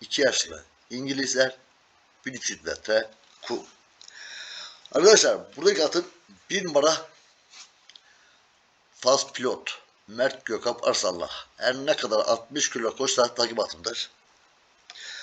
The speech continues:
Daha sonra dört numara Rosa Lüksemburg,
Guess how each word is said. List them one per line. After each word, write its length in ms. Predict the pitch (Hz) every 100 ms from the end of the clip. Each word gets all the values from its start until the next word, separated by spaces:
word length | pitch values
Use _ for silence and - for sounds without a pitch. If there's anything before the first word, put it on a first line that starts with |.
| - -
Daha 140 | - 190
sonra 300 | 170 117 139
dört 160 | 185
numara 420 | 151 147 147 - - _ _ _ _ _ -
Rosa 480 | 101 123 - 131 - _ _ 82 98
Lüksemburg, 600 | 117 113 131 123 107